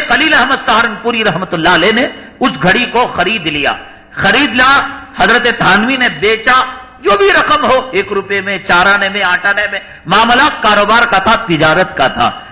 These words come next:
تو اس کے بعد جب اس کو معلوم ہوا مرید کو کہ میری گھڑی کو حضرت تھانوی نے بیچ دیا، بھئی کوئی آدمی مجھے کپڑا دیتا ہے یا گھڑی دیتا ہے، مصلی دیتا ہے، اس لیے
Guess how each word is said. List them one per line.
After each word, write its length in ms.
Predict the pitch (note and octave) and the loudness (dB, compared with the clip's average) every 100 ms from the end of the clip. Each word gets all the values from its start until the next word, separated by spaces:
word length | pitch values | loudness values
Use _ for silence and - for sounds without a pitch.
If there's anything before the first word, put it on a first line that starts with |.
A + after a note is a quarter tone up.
| - - | -20 -6
تو 160 | - C4 | 0 2
اس 60 | C#4 - | 0 -4
کے 80 | A#3 | -2
بعد 460 | G3+ C4+ D#3+ C#3 | 2 2 0 -2
جب 80 | C#4+ E4 | 0 0
اس 100 | D4+ | 0
کو 80 | - C#4 | -2 0
معلوم 340 | B3+ B3+ A#3 | 2 0 0
ہوا 120 | B3+ | 0
مرید 380 | B3 A3 A#3+ - | 0 0 -2 -4
کو 300 | - D3+ - - - | -4 -4 -4 -16 -4
کہ 100 | A#3 | 0
میری 380 | A3 B3+ E4+ C#4 | 2 2 2 2
گھڑی 200 | C4 D4 | 0 0
کو 140 | C4+ | 0
حضرت 280 | A3 B3 B3 A#3 | 0 0 0 -2
تھانوی 340 | - F#3 G3+ A#3+ | -2 -2 -2 -2
نے 120 | A#3 | -4
بیچ 260 | D3+ F3+ C#3+ B2 | -2 -2 -2 -4
دیا، 200 | C3 A#2 - - - | -2 -2 -2 -14 -10
بھئی 140 | - C#3+ | -6 -4
کوئی 200 | D3 G#3 | -2 -2
آدمی 480 | F3 E3+ E3 E3 G#3 | 0 2 0 -2 -4
مجھے 360 | G3 D#3 D#3 A3 | -4 -4 -2 -2
کپڑا 320 | F3 F3 F3 D3 | -2 -2 -2 -2
دیتا 360 | B2+ A#2+ C3 A#2+ | -4 -2 -2 0
ہے 400 | D3 F3 - - | -2 -6 -12 -4
یا 140 | A3 A#3+ | 0 0
گھڑی 320 | E3 G3+ B3+ | 2 0 0
دیتا 400 | F3 D#3 D#3 C#3 | -4 -2 0 0
ہے، 160 | D#3+ G3 - - | -2 -4 -10 -6
مصلی 460 | G3+ B3+ C4+ D#4+ C4 | -2 2 4 4 4
دیتا 360 | B3+ A#3 G3 | 2 2 2
ہے، 100 | F3+ | 2
اس 180 | G#3+ - | -2 -6
لیے 220 | E3+ F#3 | -2 0